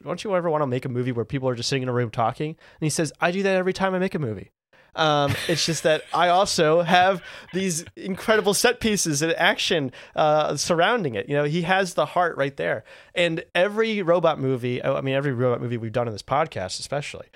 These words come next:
has really been an exploration of humanity. What is the line between a robot and a human,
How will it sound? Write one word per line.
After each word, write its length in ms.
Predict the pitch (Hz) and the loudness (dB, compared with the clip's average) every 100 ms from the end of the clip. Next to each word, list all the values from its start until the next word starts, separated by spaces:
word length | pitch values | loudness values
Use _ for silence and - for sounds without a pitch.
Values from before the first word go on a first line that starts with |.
| - - | -14 -2
has 380 | 151 143 135 - | 0 0 -2 -6
really 380 | 131 139 226 247 | -4 0 2 2
been 260 | 156 151 147 - | 2 2 0 -2
an 80 | |
exploration 680 | 135 135 - 131 123 - 131 - | -4 -4 -4 -2 -2 -4 -10 -6
of 420 | 131 135 139 139 - - _ - | 0 2 0 -2 -10 -20 _ -8
humanity. 540 | 143 165 160 107 - | -2 0 0 -2 -6
What 220 | 139 190 220 | 0 2 2
is 280 | 196 185 | -2 -2
the 100 | - | 0
line 360 | 151 147 147 143 | 2 4 2 0
between 320 | 127 - 127 | -4 -6 -6
a 40 | 104 | -2
robot 440 | 131 135 127 120 | -2 2 0 -2
and 140 | 123 110 | -8 -10
a 20 | |
human, 400 | 120 120 117 | -10 -8 -8